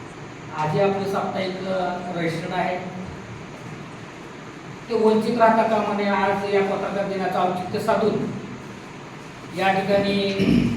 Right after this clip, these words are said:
सर्वांचा सन्मान व्हावा, हा उद्गार हेतू घेऊन कुठलीही राजकीय पार्श्वभूमी या कार्यक्रमाच्या पाठीमागे राहणार नाही, याची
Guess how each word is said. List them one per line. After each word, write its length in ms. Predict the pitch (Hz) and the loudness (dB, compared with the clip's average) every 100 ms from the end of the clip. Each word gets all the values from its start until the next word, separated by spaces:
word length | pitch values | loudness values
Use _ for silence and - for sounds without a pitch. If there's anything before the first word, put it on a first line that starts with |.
| - - - | -4 -6 -4
सर्वांचा 400 | 190 190 190 196 | -2 0 0 0
सन्मान 420 | 196 196 202 208 | 0 -2 0 2
व्हावा, 420 | 196 190 175 - - - - - - - | 4 6 6 4 -2 -6 -10 -12 -14 -8
हा 140 | 165 180 | -2 0
उद्गार 280 | 175 196 196 | 2 2 2
हेतू 460 | 190 196 202 180 | 2 0 0 0
घेऊन 220 | 208 214 208 - - - - - - - - - - - - - - - - - | 2 4 2 -2 -6 -8 -12 -12 -12 -14 -14 -14 -14 -14 -14 -14 -14 -14 -14 -10
कुठलीही 340 | 180 170 190 208 | -8 -6 6 8
राजकीय 460 | 202 202 202 196 | 8 6 2 2
पार्श्वभूमी 540 | 196 190 190 202 196 196 | 2 2 0 0 2 2
या 160 | 185 | 4
कार्यक्रमाच्या 640 | 190 185 185 185 185 185 190 | 4 4 2 0 -2 -2 -2
पाठीमागे 520 | 185 180 175 175 175 | -2 -2 -2 0 0
राहणार 320 | 175 185 185 | 0 0 -2
नाही, 220 | 190 190 196 - - - - 175 | -2 -2 -2 -2 -2 -4 -8 -8
याची 240 | 175 185 | -6 -6